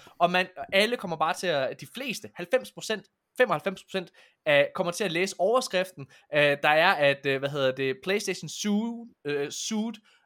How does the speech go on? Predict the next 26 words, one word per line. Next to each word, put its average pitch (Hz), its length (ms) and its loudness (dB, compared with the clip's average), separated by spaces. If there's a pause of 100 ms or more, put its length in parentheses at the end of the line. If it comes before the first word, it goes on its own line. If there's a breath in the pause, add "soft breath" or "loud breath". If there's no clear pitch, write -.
(100)
øh, 135 400 0
for, 180 100 -2
altså, 156 400 -2
for 139 280 0
ripping 175 300 0
off 147 200 0 (120)
customers. - 480 -6
Altså, 139 180 -10
det 220 100 0
er 202 40 0
ligesom 185 220 -4
det, 170 120 -2
der 160 60 0
er 127 200 2 (340 soft breath)
overskriften, 135 600 -2
ikke 101 120 -16
også? - 100 -14
Så 160 60 -6
det 180 100 2
er 185 40 -2
en 180 60 -8 (220)
fucking 247 400 2 (120)
dårlig 196 440 4 (200)
uge 185 340 -4
igen 202 300 -2
for - 100 -20